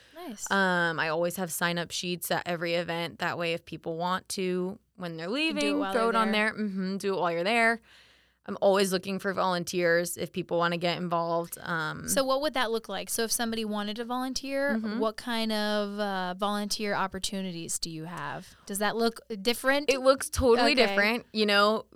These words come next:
Speaker 2: you gotta think about the fact that, like, I, y-, the theater does so many different things.
Speaker 1: Yeah.
Speaker 2: So, like, it is a lot of, um,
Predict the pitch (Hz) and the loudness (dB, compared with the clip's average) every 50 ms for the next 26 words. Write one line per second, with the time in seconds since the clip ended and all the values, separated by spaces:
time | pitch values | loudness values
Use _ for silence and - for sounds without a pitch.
0 | _ _ _ _ _ 190 214 220 208 226 220 220 226 247 240 - 240 233 233 226 | _ _ _ _ _ 0 2 2 4 6 6 6 6 4 4 2 0 0 0 0
1 | 208 214 208 208 214 202 190 202 190 - 214 190 190 190 190 214 190 151 185 185 | 4 6 6 6 6 4 2 -4 -2 4 6 6 6 6 4 0 0 2 4 2
2 | 180 - 185 185 180 185 180 165 - _ - 190 180 190 180 190 190 190 - 254 | 2 4 4 4 4 4 2 -2 -8 _ -12 -6 -6 0 2 2 2 2 2 2
3 | 269 269 233 208 190 190 185 185 180 - _ _ - - 208 190 190 190 - - | 4 4 6 6 6 6 6 6 4 0 _ _ -6 -2 0 2 2 0 -2 -4
4 | - - 208 190 196 190 190 190 190 185 185 185 - 180 165 165 160 151 139 131 | -2 0 2 2 2 2 2 0 0 0 -2 -2 -2 -4 -6 -4 -6 -6 -6 -8
5 | - - 214 208 196 180 175 175 175 170 170 170 - - 190 185 170 - - _ | -6 -4 0 2 4 4 4 4 4 2 2 0 -2 -4 -2 -2 -2 -4 -10 _
6 | _ _ _ _ _ _ _ _ - 208 202 208 208 220 233 214 208 190 175 165 | _ _ _ _ _ _ _ _ 2 4 4 4 6 4 4 6 6 6 8 8
7 | 170 165 175 190 185 180 180 180 175 175 - - 180 175 170 170 160 160 160 160 | 8 8 8 6 4 4 4 4 2 0 -2 -2 0 0 2 0 0 -2 -4 -4
8 | 165 175 175 | -6 -6 -8